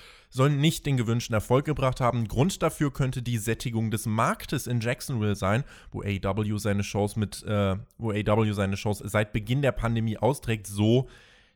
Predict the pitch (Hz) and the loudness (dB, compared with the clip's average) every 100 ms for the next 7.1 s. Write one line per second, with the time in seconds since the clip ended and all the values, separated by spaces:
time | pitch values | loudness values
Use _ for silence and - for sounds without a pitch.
0 | - 135 135 127 147 180 151 117 107 139 | 0 2 2 2 4 4 4 2 4 0
1 | 175 170 160 151 143 - 165 170 151 131 | 4 4 4 2 0 -2 0 2 4 4
2 | 139 180 - 170 - 147 156 151 139 143 | 4 2 0 -2 2 0 2 0 0 -2
3 | 143 143 127 - 175 - 147 135 151 165 | -2 -4 -6 -2 -2 0 -2 0 -2 -2
4 | 160 - - 147 143 143 131 143 135 131 | -4 -4 -4 -2 -2 -4 -4 -4 -2 -4
5 | 131 156 147 127 127 123 135 180 - 165 | 0 0 4 2 2 4 4 4 0 -4
6 | 165 123 131 - - 175 151 139 151 170 | -4 0 -2 -2 -8 -6 -2 0 2 2